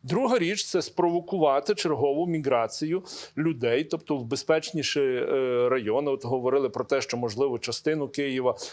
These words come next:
треба буде евакуювати. Це знову додаткове соціальне, соціальний стрес для держави, в якої В В П вже впало на тридцять відсотків. Це дуже серйозно.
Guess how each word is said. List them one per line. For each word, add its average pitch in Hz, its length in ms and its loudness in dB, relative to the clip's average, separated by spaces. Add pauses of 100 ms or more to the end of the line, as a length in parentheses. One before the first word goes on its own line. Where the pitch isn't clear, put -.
(120)
треба 139 220 2
буде 123 420 0
евакуювати. 127 680 0
Це 123 160 -8
знову 156 380 0
додаткове 151 560 0
соціальне, 127 1200 0 (140)
соціальний 147 520 0
стрес 135 380 0
для 123 340 0 (380)
держави, 135 580 0
в 131 40 -2
якої 139 340 0
В 135 120 0
В 127 120 -4
П 139 180 2
вже 147 240 2
впало 147 380 2
на 117 80 -2
тридцять - 400 -6
відсотків. 107 480 -4
Це - 140 -8
дуже 123 320 -2
серйозно. 95 580 -2